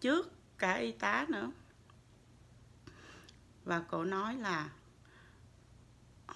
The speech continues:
"Bây giờ mình hết sốt, gần như hết ho, nó chỉ gần như thôi,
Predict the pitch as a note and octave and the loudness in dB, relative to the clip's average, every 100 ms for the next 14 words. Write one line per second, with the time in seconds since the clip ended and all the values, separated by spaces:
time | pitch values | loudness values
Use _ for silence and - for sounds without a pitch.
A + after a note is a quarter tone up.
0 | F3 - - - D#3+ F#3+ F#3+ E3+ E3 D#3 | -12 -14 -20 -10 -2 0 2 2 4 2
1 | D#3+ A#3+ - A3 A3+ - - - - - | 2 0 0 0 0 -4 -20 -20 -20 -20
2 | - - - - - F3+ F#3 F3+ F3+ F#3 | -20 -20 -20 -20 -8 2 6 8 6 6
3 | G3+ B3+ - G3 F#3+ F#3 G3+ A3 F#3+ G3 | 0 -4 0 2 2 2 0 0 -2 0
4 | F3+ E3+ F3+ F#3 F#3+ F#3 | 2 4 4 2 -2 -4